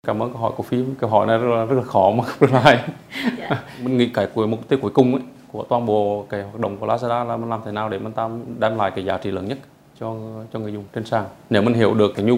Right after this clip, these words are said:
Speaker 1: cầu của người mua, mình hiểu được nhu cầu của khách hàng,
Speaker 2: Dạ.
Speaker 1: mình kết hợp, ờ, cái đó với tất cả, tất cả những hỗ trợ từ phía nhà bán hàng và các thương hiệu, thì tất cả những bài toán phía sau đó nó sẽ được giải quyết. Tất cả những cái đầu tư về mặt công nghệ, tất nhiên là nó sẽ rất là tốn kém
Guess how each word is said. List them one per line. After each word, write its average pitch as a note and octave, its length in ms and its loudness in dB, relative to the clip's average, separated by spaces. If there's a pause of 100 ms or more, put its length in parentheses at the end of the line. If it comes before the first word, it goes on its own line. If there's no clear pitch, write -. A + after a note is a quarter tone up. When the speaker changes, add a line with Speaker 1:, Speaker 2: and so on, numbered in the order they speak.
Speaker 1:
cầu A2 260 4
của G2+ 180 0
người A2 180 -2
mua, A2 200 0 (220)
mình A2+ 260 -2
hiểu G#2 160 -2
được G2 160 -4
nhu A#2 80 0
cầu A2+ 220 4
của - 60 -8
khách - 120 -10
hàng, A2 200 -2 (420)
Speaker 2:
Dạ. - 120 -18
Speaker 1:
mình A2 100 -2
kết - 160 -4
hợp, G2+ 140 -2 (160)
ờ, G2 200 -2
cái G2+ 100 2
đó F#2 180 6
với F#2 260 0 (120)
tất B2+ 120 0
cả, - 80 -2 (120)
tất - 120 -4
cả - 140 0
những A2+ 80 -8
hỗ - 140 -4
trợ G2 340 4
từ G#2+ 80 0
phía F#2+ 160 -2
nhà G#2 120 2
bán G2+ 140 -4
hàng G#2+ 160 -6
và G#2+ 60 -8
các F#2 180 -4
thương A2 100 -4
hiệu, F#2 200 -2 (200)
thì G#2+ 160 2
tất A#2 160 -2
cả - 120 0
những G2+ 120 -4
bài A2 120 6
toán F#2 200 2
phía A2 100 0
sau A2+ 220 4
đó F#2+ 80 0
nó F#2 120 -4
sẽ F#2 120 -8
được F2+ 100 -8
giải - 140 -10
quyết. G2 100 -2 (160)
Tất C#3 140 2
cả A2 180 4
những G#2 80 0
cái B2 60 2
đầu A#2 140 4
tư C3+ 80 4
về A#2+ 60 2
mặt G#2 140 2
công B2 120 4
nghệ, G2+ 280 4 (200)
tất B2+ 120 -2
nhiên B2 140 4
là A2+ 80 2
nó F#2+ 140 0
sẽ G2 160 -2
rất A#2 120 0
là A#2 100 0
tốn - 180 -2
kém F#2+ 180 0